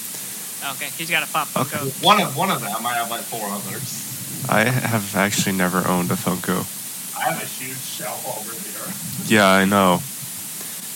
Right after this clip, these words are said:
Speaker 2: Yeah, but all I have is, like, some keychain thing where I don't know where it is, so, of Ron, and then I have,
Speaker 1: <laughs>
Speaker 2: I have a wand that actually works at Universal Studios.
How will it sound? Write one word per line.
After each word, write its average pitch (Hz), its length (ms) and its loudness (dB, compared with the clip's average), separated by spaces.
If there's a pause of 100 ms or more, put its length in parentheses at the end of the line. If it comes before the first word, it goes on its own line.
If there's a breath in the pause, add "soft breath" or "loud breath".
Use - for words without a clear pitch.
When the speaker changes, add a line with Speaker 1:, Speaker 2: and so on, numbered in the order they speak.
(220)
Speaker 2:
Yeah, 92 140 4
but 98 120 4
all 110 300 10
I 117 140 10
have 104 400 6
is, 95 280 4
like, 95 180 6 (360)
some 110 300 4
keychain 110 540 2
thing 113 260 4
where 104 120 6
I 95 60 4
don't 95 220 4
know 98 120 4
where 95 200 6
it 87 80 2
is, 92 260 4
so, - 240 2
of 90 340 0
Ron, 92 460 6 (140)
and 92 120 0
then 90 120 4
I 87 80 4
have, 90 340 0 (1040 loud breath)
Speaker 1:
<laughs> - 20 -8
Speaker 2:
I 110 120 4
have 123 220 8
a 117 80 6
wand 98 420 8
that 92 160 4
actually 95 360 4
works 92 320 4
at 92 60 4
Universal 92 540 4
Studios. 90 720 4